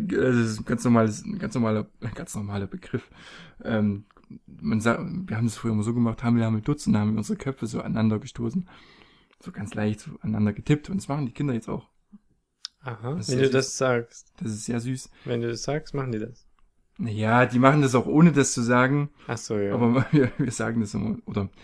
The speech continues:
Speaker 1: meine Eltern haben das immer dazu gesagt, deshalb sagen wir das jetzt auch immer dazu.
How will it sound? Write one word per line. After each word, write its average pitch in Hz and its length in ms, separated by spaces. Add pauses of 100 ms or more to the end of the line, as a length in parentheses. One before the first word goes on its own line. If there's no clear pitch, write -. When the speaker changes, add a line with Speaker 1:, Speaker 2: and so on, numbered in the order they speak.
(180)
Speaker 1:
meine 123 220
Eltern 131 240
haben 120 120
das 113 100
immer 117 140
dazu 120 280
gesagt, 117 340
deshalb 107 260
sagen 123 200
wir 113 80
das 110 140
jetzt - 140
auch 143 120
immer 131 140
dazu. 131 400